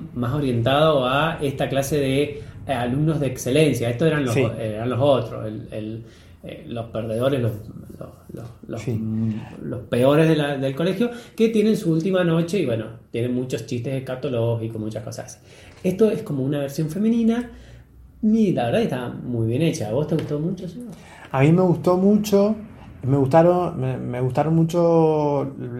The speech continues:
Speaker 2: las dos en sus personajes. Eh, creo, obviamente, que empatizo más con Molly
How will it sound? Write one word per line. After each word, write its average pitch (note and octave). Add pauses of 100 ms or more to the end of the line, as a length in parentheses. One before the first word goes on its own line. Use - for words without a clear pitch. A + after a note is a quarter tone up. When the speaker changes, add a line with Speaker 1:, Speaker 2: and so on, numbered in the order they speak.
Speaker 2:
las A#2+
dos E3
en B2+
sus A#2
personajes. C#3 (840)
Eh, A#2 (1900)
creo, D3
obviamente, C3+
que A#2+
empatizo B2
más B2+
con A#2
Molly B2